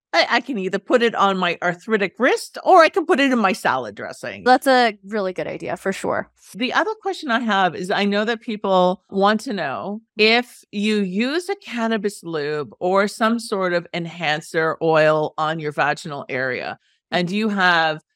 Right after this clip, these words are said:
Speaker 1: penetrational sex with somebody who has a penis,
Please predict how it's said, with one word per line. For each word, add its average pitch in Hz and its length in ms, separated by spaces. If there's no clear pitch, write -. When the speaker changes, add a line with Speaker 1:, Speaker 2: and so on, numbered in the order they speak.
Speaker 1:
penetrational 220 680
sex - 580
with 180 140
somebody 175 480
who 170 220
has 156 240
a 151 60
penis, - 640